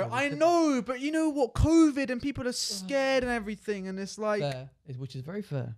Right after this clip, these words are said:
Speaker 1: Which is very fair. We need to be, we need to be safe. We need to be safe. Um, but people are, people are a bit nervous to come out, especially if they live outside of London, or it's just not working logistically. So, but we've got some. How many guests we got lined up? One,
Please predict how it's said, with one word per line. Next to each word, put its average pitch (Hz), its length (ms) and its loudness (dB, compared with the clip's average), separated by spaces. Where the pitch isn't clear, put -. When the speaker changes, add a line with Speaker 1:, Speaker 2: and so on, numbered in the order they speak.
Speaker 1:
Which 151 140 -12
is 160 60 -10
very 196 220 -10
fair. 160 240 -2
We 135 100 4
need 160 80 4
to 151 60 -4
be, 160 80 -4
we 156 160 -4
need 156 120 -2
to - 60 -12
be 151 60 -6
safe. 113 400 -8
We 135 80 -2
need 139 80 0
to 135 60 -6
be 131 100 -4
safe. 107 340 -8
Um, 120 220 -4
but 117 80 -10
people 143 200 -4
are, 131 80 -4
people - 200 -10
are - 20 -2
a - 40 -6
bit 127 140 -8
nervous 127 360 -6
to 131 80 -12
come 120 180 -8
out, 117 280 -10
especially 147 360 -6
if 139 60 -4
they 135 40 -4
live 131 120 -6
outside 127 260 -8
of 123 60 -6
London, 123 200 -6
or 220 120 0
it's 214 80 0
just 180 160 -4
not 143 140 -2
working 135 320 -4
logistically. 127 680 -8
So, 120 340 -6
but 147 60 -10
we've 170 100 -2
got 247 160 -4
some. 160 180 -4
How 262 80 -12
many 233 120 -4
guests 123 200 -8
we - 60 -16
got 110 120 -16
lined 101 160 -18
up? 107 160 -20
One, 175 300 -16